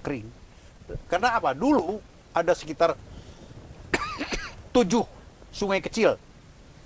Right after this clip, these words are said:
yang bermuara dari Gunung Pulau Sari, Gunung Asepan, tapi Gunung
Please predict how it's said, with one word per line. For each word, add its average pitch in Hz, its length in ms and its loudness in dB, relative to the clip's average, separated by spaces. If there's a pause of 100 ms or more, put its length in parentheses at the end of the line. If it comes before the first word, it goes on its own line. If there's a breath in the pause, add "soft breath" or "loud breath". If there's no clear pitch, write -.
(260)
yang 160 200 4
bermuara 160 560 6
dari 143 320 2 (240)
Gunung 131 400 -2
Pulau 131 240 0
Sari, 170 240 2
Gunung 135 280 -4
Asepan, 123 400 -4
tapi 143 200 -8
Gunung 123 520 -6